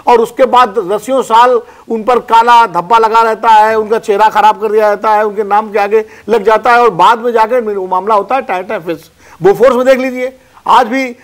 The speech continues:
राजीव गांधी को लेकर के, कांग्रेस को लेकर बोफोर्स में निशाना साधा जाता है,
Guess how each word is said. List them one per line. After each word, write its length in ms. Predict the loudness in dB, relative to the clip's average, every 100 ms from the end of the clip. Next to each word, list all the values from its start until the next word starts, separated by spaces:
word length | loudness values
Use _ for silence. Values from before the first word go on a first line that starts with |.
| -2
राजीव 280 | 0 0 0
गांधी 240 | -2 -2
को 100 | 0
लेकर 360 | 2 2 0 -2
के, 100 | -2
कांग्रेस 340 | -4 -4 -4
को 120 | -2
लेकर 180 | 0 2
बोफोर्स 400 | 2 2 2 -2
में 80 | -2
निशाना 280 | -2 -2 -2
साधा 260 | -2 -2
जाता 240 | -2 -4 -8
है, 140 | -10